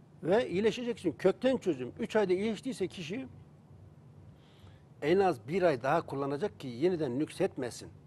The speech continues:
Yeniden nüksetmemesi için spastik kolonun tedavisi mümkün. Benim Frankfurt'tan tanıdığım bir beyefendi var. <clears throat> Üç ayda bir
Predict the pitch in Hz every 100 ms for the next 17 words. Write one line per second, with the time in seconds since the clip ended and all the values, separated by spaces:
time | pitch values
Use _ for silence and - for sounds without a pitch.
0 | - - - - - - - - - -
1 | - - - - 151 185 151 156 - 190
2 | 190 127 113 - 101 - - 180 - -
3 | 175 202 220 131 120 147 170 156 - 147
4 | 131 135 - 113 - - - - - -
5 | - - 190 180 180 196 185 - 165 -
6 | 170 160 156 160 147 160 151 139 156 254
7 | - - - - - - 196 233 - -
8 | - - 208 165 131 127 160